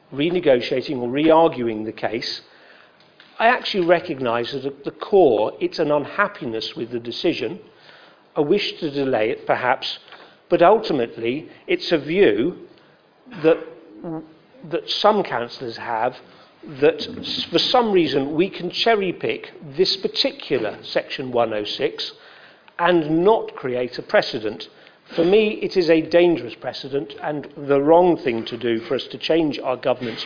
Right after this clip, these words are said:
process. I'm unpersuaded by the motion,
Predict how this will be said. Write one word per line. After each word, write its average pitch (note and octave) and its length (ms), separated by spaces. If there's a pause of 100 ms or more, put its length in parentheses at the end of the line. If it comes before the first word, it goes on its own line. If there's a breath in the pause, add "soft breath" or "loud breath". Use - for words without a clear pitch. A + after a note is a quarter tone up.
process. D#3+ 500 (480 loud breath)
I'm D#3 140 (180)
unpersuaded B2 720
by A2+ 160
the A2 140
motion, A#2 500